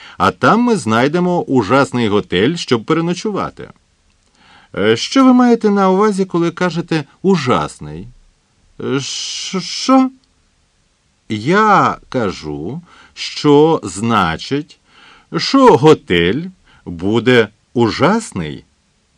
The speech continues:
«Скажи йому, хай заткнеться». «Дід каже, щоб ви дивилися у вікно, якщо хочете щось побачити».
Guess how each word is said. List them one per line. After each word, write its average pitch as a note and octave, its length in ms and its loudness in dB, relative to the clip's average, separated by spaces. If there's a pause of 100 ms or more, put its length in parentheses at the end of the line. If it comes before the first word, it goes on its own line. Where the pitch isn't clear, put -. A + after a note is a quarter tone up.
(1000)
«Скажи E2+ 420 -4
йому, F#2+ 320 -2
хай F#2 280 -4
заткнеться». D2+ 840 -10 (1160)
«Дід A3 320 4
каже, B3 280 6
щоб G#3 220 2
ви A3 120 0
дивилися A3+ 560 2
у G#3 120 2
вікно, C#3+ 680 0 (500)
якщо B2+ 440 4
хочете A2+ 480 -2
щось A2 260 -2
побачити». G#2 800 -6